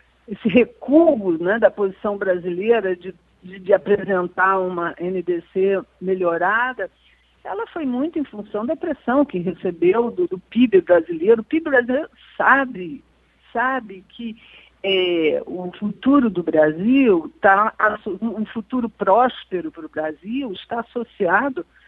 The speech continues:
a fazer esse desenvolvimento, é, é, essa transição pro desenvolvimento de baixo carbono, que a gente, by the way, tem o-, enormes ativos. A gente tem uma matriz, como a gente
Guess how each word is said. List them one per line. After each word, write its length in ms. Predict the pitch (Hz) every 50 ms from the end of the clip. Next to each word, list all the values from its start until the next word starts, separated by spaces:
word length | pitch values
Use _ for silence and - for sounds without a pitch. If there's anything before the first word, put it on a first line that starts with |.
| _ _ _ _ _ -
a 320 | - - 262 277 302 302 - - -
fazer 260 | 370 339 285 262 285
esse 160 | 285 - -
desenvolvimento, 1200 | 294 285 285 311 302 262 240 226 240 202 196 180 175 190 214 254 311 302 311 - 262 214 180 127 - _ _ _ _ _ _ -
é, 120 | - - _
é, 160 | - 190 196 -
essa 260 | - 196 190 - 226
transição 540 | 208 247 277 285 262 240 202 - - 269 294
pro 100 | 285 311
desenvolvimento 480 | 269 247 247 254 247 247 247 254 262 254
de 60 | 247
baixo 260 | 226 240 254 240 -
carbono, 400 | - 247 208 208 220 240 240 233 - _ _ _ _ _ _ _ _ _
que 220 | _ - 539 480
a 140 | 349 247 202
gente, 520 | 180 185 190 262 320 381 370 285 - -
by 240 | 214 196 208 226 220
the 120 | - 202
way, 440 | 180 160 160 185 214 269 294 269 226 - _ _
tem 440 | - 269 285 330 349 285 214 170 - _ _ _ _ _ _ _ _ _ _ -
o-, 140 | 285 262 - _ _
enormes 600 | 269 254 254 262 269 277 294 294 254 220 208 185
ativos. 540 | 185 165 - _ - 208 208 190 170 170 165
A 80 | 185 190
gente 340 | 190 226 240 240 - - _
tem 160 | - 233 226
uma 140 | 226 208 196
matriz, 400 | 185 175 170 170 - 220 254 262
como 200 | - - 311 339
a 40 | 330
gente 220 | 330 330 339 -